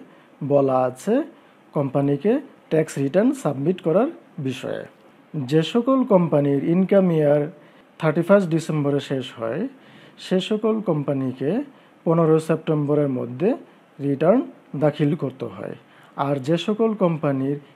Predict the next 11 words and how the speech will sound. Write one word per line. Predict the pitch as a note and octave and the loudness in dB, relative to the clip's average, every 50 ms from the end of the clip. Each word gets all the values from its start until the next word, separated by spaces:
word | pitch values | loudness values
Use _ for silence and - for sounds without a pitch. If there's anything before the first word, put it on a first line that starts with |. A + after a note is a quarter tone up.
| - - | -12 -6
income | F3 F3+ F#3 F#3 F3+ F#3+ F#3 F3+ F3+ | -2 0 0 2 4 4 4 4 4
year | F3+ F3+ F3+ F3+ F3+ F3+ - - - - - | 2 4 2 2 2 -2 -6 -14 -20 -16 -6
thirty | - E3 D#3+ D#3 E3 F3 | -2 0 0 2 2 0
জুনে | D#3 C#3 D3+ D3+ D#3+ D#3+ | 2 2 0 -2 -2 -2
শেষ | D3+ - - C3+ B2 - - - | -4 -4 -6 -8 -8 -8 -10 -10
হয়, | B2 B2+ D3 F#3 C4 - - - - - _ - | -6 -4 -4 -4 -6 -8 -12 -20 -20 -20 _ -4
তাদেরকে | - D3 C#3 C#3 D#3 D#3 D3+ F3 E3 | -4 -2 2 2 2 2 2 2 0
return | D#3 C#3+ C#3+ C3 - D3+ D3+ D3+ | 2 0 -2 -2 -2 -2 -2 -2
submit | D3 - D#3 C#3+ D3 D3+ D3+ - | -4 -4 -4 -2 -2 -2 -4 -2
করতে | - E3+ E3 E3 - G3 | -4 -4 -4 -2 -2 -2
হয় | G#3 B3 D4+ | 0 0 -2